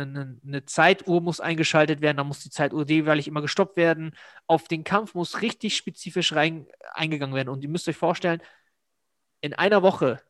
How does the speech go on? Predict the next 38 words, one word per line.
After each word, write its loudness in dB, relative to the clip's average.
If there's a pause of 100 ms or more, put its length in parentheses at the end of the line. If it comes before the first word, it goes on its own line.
Zeitdruck, -2
das -2
zu -8
schaffen, 0 (200)
das -8
ist -12
echt -12
eine -6 (100)
Heidenarbeit 2
und -2
das -4
kann -4
sich -8
wirklich -4
keiner -2
vorstellen. -2
Deswegen -2
setze -4
ich -16
immer -2
wieder 0 (800)
Hut 0
ab 2
vor 0
den 0
Leuten, 6
die 2
das -2
halt -2
wirklich -6
machen, -4 (220)
die -10
wirklich, 0
die -2
Fan 2 (140)
diese 0
Videos -2
schneiden, 0